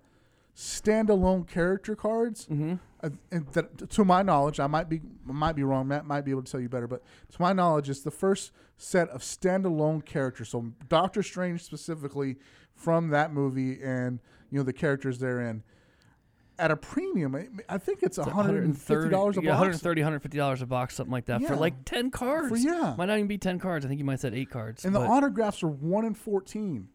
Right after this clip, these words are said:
Speaker 2: Right.
Speaker 1: One in fourteen.
Speaker 2: Yep.
Speaker 1: Jeez.
Speaker 2: Yeah.
Speaker 1: That's, it's, invest your money in that, you
Speaker 2: Yeah,
Speaker 1: know?
Speaker 2: why not, man? Why
Speaker 1: Invest
Speaker 2: not?
Speaker 1: your money in that. Uh, it's, I don't, I,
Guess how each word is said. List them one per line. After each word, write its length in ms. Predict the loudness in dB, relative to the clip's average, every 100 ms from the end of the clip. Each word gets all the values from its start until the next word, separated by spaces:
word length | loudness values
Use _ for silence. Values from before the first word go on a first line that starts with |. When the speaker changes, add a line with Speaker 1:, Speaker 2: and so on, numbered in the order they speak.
| _
Speaker 2:
Right. 300 | -4 -2 -2 -4 -4
Speaker 1:
One 360 | 2 4 4
in 160 | 2 -4
fourteen. 680 | 0 0 0 -2 -4 -4 -6 -12 -10
Speaker 2:
Yep. 240 | -6 -6 -8 -18 _ -20 _
Speaker 1:
Jeez. 880 | -14 -10 -4 0 0 0 -6 -18 -20 -12
Speaker 2:
Yeah. 260 | -8 -6 -6 -10 _ _ _ _ _ -8
Speaker 1:
That's, 420 | -4 -4 -6 -16 _ _ _ 2
it's, 340 | 2 0 -14 -18 -20 _ _ -20 _ _ -6
invest 500 | -2 0 -2 -4 -6
your 80 |
money 280 | -2 0 0
in 100 | -2
that, 320 | -2 -2 -4 -4
you 140 | -2
Speaker 2:
Yeah, 60 | 0
Speaker 1:
know? 100 | 0
Speaker 2:
why 280 | -2 -2 -2
not, 220 | -2 -4
man? 240 | -4 -6 -8 -14 -16
Why 200 | -10 -6
Speaker 1:
Invest 340 | -2 0 -2 -2
Speaker 2:
not? 40 |
Speaker 1:
your 100 | -4
money 260 | -2 -2 -4
in 100 | -6
that. 220 | -8 -10 -6
Uh, 260 | -4 -2 -4
it's, 400 | -6 -6 -10 -18 _ _
I 100 | -8
don't, 140 | -8 -10
I, 160 | -12